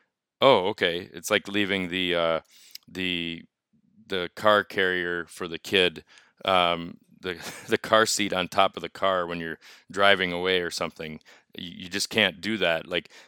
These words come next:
this is one of these moments in the story where it's somewhat stunning because they would have been traveling in a big caravan, but maybe Jesus was supposed to be with his uncle, uh, Uncle Harry or something, and Harry was kind of the ne'er-do-well uncle. Who knows? And,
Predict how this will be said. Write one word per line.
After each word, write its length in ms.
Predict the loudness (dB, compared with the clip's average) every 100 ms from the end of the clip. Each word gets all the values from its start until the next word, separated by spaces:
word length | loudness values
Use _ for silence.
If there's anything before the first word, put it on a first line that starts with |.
| _
this 180 | 4 4
is 140 | 2 0
one 140 | 2
of 60 | 2
these 180 | -2
moments 440 | -2 0 0 -4 -6
in 180 | -6 -6
the 100 | -6
story 420 | -6 -2 -2 -2
where 220 | -4 -4
it's 360 | -4 -6 -8 -10 -18 _ -14
somewhat 420 | 0 4 4 2
stunning 680 | -2 0 4 4 2 -2 -8 -14 -20 -20 -8
because 380 | -2 0 0 -4
they 220 | 0 0
would 140 | 2
have 60 | 0
been 140 | -2
traveling 440 | -2 4 4 4 0
in 60 |
a 60 | -4
big 220 | -6 -8
caravan, 500 | 2 4 4 2 -2
but 140 | -4 -6
maybe 240 | -6 -6
Jesus 460 | -8 -10 -8 -10 -10
was 140 | -10
supposed 280 | -8 -8 -10
to 60 |
be 100 | -10
with 180 | -10 -10
his 140 | -10 -8
uncle, 420 | -8 -8 -10 -10 -18 -20 _ _ -8
uh, 280 | -6 -4
Uncle 280 | -4 -6 -8
Harry 440 | -2 0 0 -2 -6
or 80 |
something, 460 | -8 -10 -8 -8 -8
and 120 | -10 -14 -20 -6
Harry 340 | 0 2 2
was 160 | -2 -4
kind 220 | -2 0
of 120 | -2
the 100 | -4
ne'er-do-well 800 | -2 0 0 0 -4 -6 -4 -4
uncle. 360 | -4 -8 -10 -12
Who 160 | -4
knows? 360 | 0 0 -2 -6
And, 140 | -10